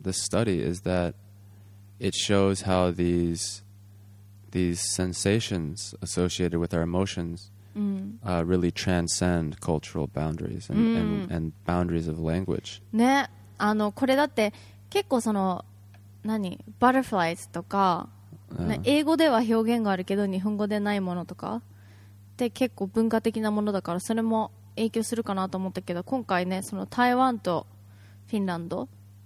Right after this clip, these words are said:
Speaker 2: ていう全然違うところだから、まあ、
Speaker 1: うん。
Speaker 2: 万国共通なんだね、これは。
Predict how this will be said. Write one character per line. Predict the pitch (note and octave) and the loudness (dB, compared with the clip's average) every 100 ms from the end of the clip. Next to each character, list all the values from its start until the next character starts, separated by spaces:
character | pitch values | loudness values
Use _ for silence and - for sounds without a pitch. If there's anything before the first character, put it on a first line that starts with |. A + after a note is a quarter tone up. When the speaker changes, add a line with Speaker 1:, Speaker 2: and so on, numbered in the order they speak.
| - - - - | -20 -20 -18 -8
Speaker 2:
て | |
い | F#3+ | -6
う | F3+ | -2
全 | G#3 G#3 | 0 0
然 | G3+ G3 | 0 -2
違 | - | -2
う | F#3 F#3 | 0 0
と | F#3 | -2
こ | - F3 | -6 -4
ろ | E3 | -4
だ | E3 | -6
か | - | -6
ら、 | - - - - - - - - | -8 -8 -14 -20 -20 -20 -20 -6
ま | G#3+ | -2
あ、 | |
Speaker 1:
う | F3+ | 2
ん。 | |
Speaker 2:
万 | A3 A#3 | 2 2
国 | F#3 - | -4 -12
共 | - F#3 | -6 -6
通 | - F#3 | -6 -8
な | F3+ F3 | -4 -6
ん | D#3+ | -6
だ | - | -8
ね、 | - G3 - - - - - - - - - - - - - | -8 -8 -10 -20 -20 -20 -20 -20 -20 -20 -20 -20 -20 -20 -20
こ | - F3 | -10 -6
れ | D#3 | -6
は。 | - | -8